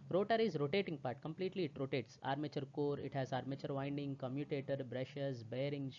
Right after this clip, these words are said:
shaft. This is a general cut view of a D C motor, wherein you can see this as a frame or a yoke, and to this there are field poles that are connected, and these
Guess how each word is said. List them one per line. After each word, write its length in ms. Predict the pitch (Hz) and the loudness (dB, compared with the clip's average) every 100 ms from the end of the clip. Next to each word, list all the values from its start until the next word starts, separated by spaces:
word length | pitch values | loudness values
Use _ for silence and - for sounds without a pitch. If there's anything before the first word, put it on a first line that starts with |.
| - | -4
shaft. 480 | 139 139 139 - - - - _ _ _ _ _ _ _ _ _ - - - - - | -2 0 -2 -6 -20 -20 -20 _ _ _ _ _ _ _ _ _ -20 -20 -20 -20 -4
This 160 | 185 196 | 0 0
is 60 | |
a 20 | 185 | 0
general 220 | 185 185 | 0 0
cut 260 | - 190 - | 2 0 0
view 220 | 196 190 | -2 2
of 140 | 170 | 2
a 60 | 165 | 2
D 120 | 143 | 0
C 160 | 156 165 | -2 -2
motor, 320 | 165 160 196 170 | -4 -2 -4 0
wherein 400 | 156 160 175 190 | 2 2 2 -2
you 80 | 156 | -2
can 180 | 156 | -4
see 200 | 151 165 | -2 -4
this 240 | 147 143 143 | -2 -4 -4
as 160 | 135 | -4
a 60 | 143 139 | -4 -6
frame 320 | 156 170 180 | -2 -2 -2
or 80 | 160 | -2
a 60 | 135 | -4
yoke, 380 | 127 165 220 - _ _ - _ 143 | -2 -2 -2 -8 _ _ -20 _ -4
and 240 | 143 139 | -2 0
to 120 | 175 | 0
this 240 | 175 226 - | 2 0 0
there 200 | 151 156 | -2 0
are 100 | 147 - | -2 -2
field 200 | 175 170 | -2 -2
poles 200 | - 160 143 | -4 -4 -2
that 140 | 139 | -4
are 120 | 143 139 | -2 -4
connected, 440 | 143 147 - 185 | -6 -6 -4 -4
and 200 | 160 143 | -2 -2
these 180 | 156 | -2